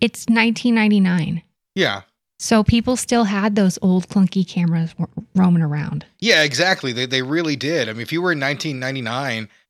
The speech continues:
Speaker 2: there's a lot of people who still had shot family home movies on eight millimeter.
Speaker 1: Yeah.
Speaker 2: So they had the feeling of both of these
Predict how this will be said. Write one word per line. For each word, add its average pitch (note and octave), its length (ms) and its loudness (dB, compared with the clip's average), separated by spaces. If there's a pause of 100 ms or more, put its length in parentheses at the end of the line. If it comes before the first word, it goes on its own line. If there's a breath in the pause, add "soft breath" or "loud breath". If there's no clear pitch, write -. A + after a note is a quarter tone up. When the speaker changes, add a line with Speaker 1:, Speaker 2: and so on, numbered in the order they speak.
(120)
Speaker 2:
there's F3+ 160 0
a G#3+ 40 -4
lot F#3+ 120 2
of D#3 40 -4
people F3 200 -8
who F3+ 100 -6
still F3+ 240 -2
had E3+ 160 0
shot F#3+ 420 0 (320)
family D#3 360 -2
home D#3 220 -2
movies F#3 280 -2
on B2+ 100 -4
eight C3+ 140 -4
millimeter. E3+ 380 -4
Speaker 1:
Yeah. G#3 440 -2
Speaker 2:
So D#3 200 -2
they D3+ 100 2
had D#3 560 0
the D3+ 160 -2
feeling E3+ 320 -2
of C3+ 160 -2
both C#3+ 240 0
of A2+ 140 -12
these A2 420 -6